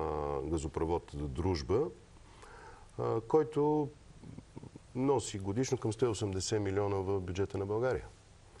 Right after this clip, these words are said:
И от тази гледна точка, а, не включването на това разклонение на територията на България просто ще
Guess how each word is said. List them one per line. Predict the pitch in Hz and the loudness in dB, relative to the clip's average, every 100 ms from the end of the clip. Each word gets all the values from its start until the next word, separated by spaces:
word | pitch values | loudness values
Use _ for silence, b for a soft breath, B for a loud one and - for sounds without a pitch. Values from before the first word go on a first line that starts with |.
| B B B - | B B B -4
И | 101 | 0
от | 95 | 0
тази | 113 113 107 | 0 0 2
гледна | 104 104 101 | 2 2 2
точка, | 80 101 98 - 101 85 B B B B B - | 0 0 0 0 0 0 B B B B B -4
а, | 82 82 82 80 78 78 - - - - | -2 0 0 0 -2 -4 -8 -20 -12 -2
не | 98 107 120 | 2 4 4
включването | 143 - 123 98 - 71 65 - 57 55 55 - - - | 2 0 2 2 0 -2 -2 -4 -8 -8 -12 -18 -16 -8
на | 71 80 | -2 -2
това | - 85 | 0 -2
разклонение | 71 - - 76 73 67 | -2 -4 -4 -2 0 -2
на | 65 | -4
територията | 71 69 - 82 71 71 | -6 -6 -2 -2 -2 -4
на | 69 | -4
България | 82 87 107 113 | -4 -2 -2 -2
просто | 104 101 - | -4 -6 -6
ще | - - 104 104 | -4 0 0 0